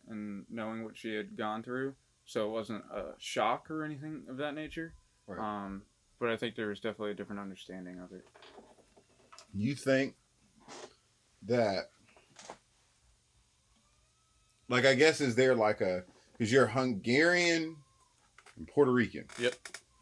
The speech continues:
Speaker 2: Strikingly different sides of the
Speaker 1: <laughs> Yeah,
Speaker 2: world.
Speaker 1: I'd say.
Speaker 2: <laughs>
Speaker 1: Yeah.
Speaker 2: Strikingly.
Speaker 1: Quite the combination.
Speaker 2: Okay, is there, like, a,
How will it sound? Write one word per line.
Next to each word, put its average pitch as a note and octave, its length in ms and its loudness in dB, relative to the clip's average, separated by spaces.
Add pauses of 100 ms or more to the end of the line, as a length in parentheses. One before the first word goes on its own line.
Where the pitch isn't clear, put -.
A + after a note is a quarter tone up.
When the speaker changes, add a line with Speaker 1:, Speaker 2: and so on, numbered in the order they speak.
(960)
Speaker 2:
Strikingly C#3+ 680 6
different A#2 360 4
sides G#2+ 260 6
of F#3 60 10
the F#2+ 80 6
Speaker 1:
<laughs> F#2+ 40 4
Yeah, F#2 100 8
Speaker 2:
world. F2 160 2
Speaker 1:
I'd - 160 10
say. F#3+ 840 10
Speaker 2:
<laughs> - 20 -
Speaker 1:
Yeah. B2+ 260 10
Speaker 2:
Strikingly. D#3+ 600 8
Speaker 1:
Quite C3+ 120 8
the C3+ 60 -4
combination. B2 680 0
Speaker 2:
Okay, B2+ 500 8
is B2 200 6
there, D#3 180 8
like, C#3 320 8
a, F#2+ 280 6